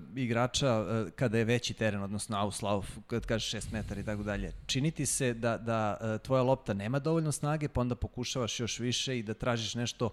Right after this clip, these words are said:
nešto u plus od svojih udaraca ili ono, kažeš, „Ok, dobro, to je zbog terena”,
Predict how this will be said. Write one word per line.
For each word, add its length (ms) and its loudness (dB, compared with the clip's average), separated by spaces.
nešto 320 0
u 160 2
plus 360 4
od 100 0
svojih 340 2
udaraca 600 2
ili 400 0
ono, 220 4
kažeš, 280 0
„Ok, 160 -6
dobro, 280 0
to 100 4
je 60 6
zbog 200 -4
terena”, 580 0